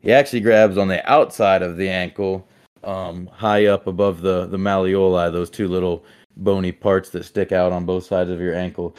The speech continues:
So he grabs above the malleoli,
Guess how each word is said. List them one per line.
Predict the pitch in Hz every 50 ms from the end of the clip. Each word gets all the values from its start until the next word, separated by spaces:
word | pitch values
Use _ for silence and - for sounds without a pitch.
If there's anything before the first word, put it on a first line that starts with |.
| - _ _
So | _ - 95
he | 92 104 98
grabs | 90 107 113 120 117 95 98
above | 98 85 87 123 143 151 143 120
the | 120
malleoli, | 117 113 110 107 104 101 98 101 104 104 98 95 101 101 95 98 98 95